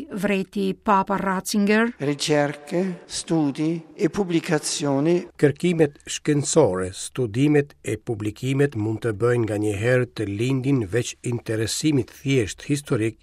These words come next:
Speaker 3: edhe polemika. Në këtë vështrim, nuk mund të mos e vlerësoj shërbimin e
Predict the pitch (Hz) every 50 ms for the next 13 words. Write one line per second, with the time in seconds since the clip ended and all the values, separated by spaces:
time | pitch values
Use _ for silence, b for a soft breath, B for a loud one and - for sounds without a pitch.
0 | _ _ - 151 143 139 139 - - _ 131 135 127 123 104 98 92 82 - -
1 | 92 - b b b b b b b b b 123 123 131 - - - 185 151 131
2 | 131 117 - - - 98 87 85 - - _ _ - 123 120 127 117 - 147 160
3 | 180 180 165 - - 139 135 139 151 156 147 - 147 127 120 127 131 127 - -
4 | - 165 160 143 120 - - 127 110 104 120 147 156 156 151 143 135 127 123